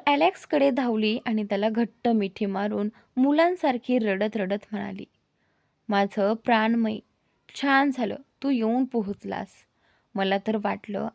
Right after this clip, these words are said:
आज मी मरून जाईन." अनया म्हणत असतानाही ॲलेक्स तिला असं पाहत होता, जणू काही एखादा कार्टून बघत असेल,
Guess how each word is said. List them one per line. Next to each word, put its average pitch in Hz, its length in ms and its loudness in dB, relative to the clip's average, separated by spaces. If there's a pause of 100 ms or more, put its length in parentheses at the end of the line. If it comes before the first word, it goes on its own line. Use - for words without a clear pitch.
आज 220 280 -2
मी 226 120 0
मरून 226 460 0
जाईन." - 220 -8 (520)
अनया 320 320 4
म्हणत 285 360 0
असतानाही 233 720 -4
ॲलेक्स 208 520 -6 (380)
तिला 294 200 2
असं 311 240 -2
पाहत 220 480 -4
होता, 202 240 -10 (540)
जणू 202 440 -2
काही 196 360 -6
एखादा 202 500 -4
कार्टून 226 600 0
बघत 240 320 -2
असेल, 202 280 -6